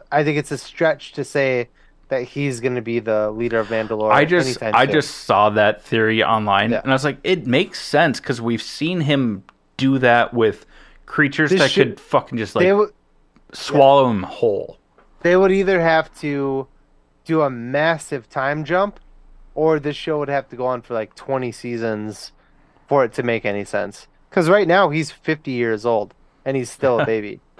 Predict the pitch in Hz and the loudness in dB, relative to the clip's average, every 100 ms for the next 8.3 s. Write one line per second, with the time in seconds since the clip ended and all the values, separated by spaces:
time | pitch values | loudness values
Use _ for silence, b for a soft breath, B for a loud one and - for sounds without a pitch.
0 | - 135 98 65 - _ _ 113 107 - | -8 -4 -4 -4 -12 _ _ -8 -6 -2
1 | 135 - - - - 156 - 180 151 b | 0 -2 -6 -4 2 2 2 -2 -2 b
2 | b b b _ _ 117 107 - _ - | b b b _ _ -8 -8 -10 _ -2
3 | 180 185 175 170 160 156 175 147 135 113 | 2 2 2 2 4 4 4 2 -2 -4
4 | 147 135 139 143 131 113 117 110 120 107 | -4 0 0 0 -2 -6 -8 -4 -4 -4
5 | _ _ _ _ - 113 120 117 110 113 | _ _ _ _ -14 -8 -4 -4 -4 -6
6 | 107 - 110 107 113 101 - _ _ _ | -6 -4 -6 -4 -2 -2 -6 _ _ _
7 | - 139 139 131 117 120 107 - 123 104 | -4 0 0 0 -2 -4 -6 -4 -4 -4
8 | 104 - | -10 -20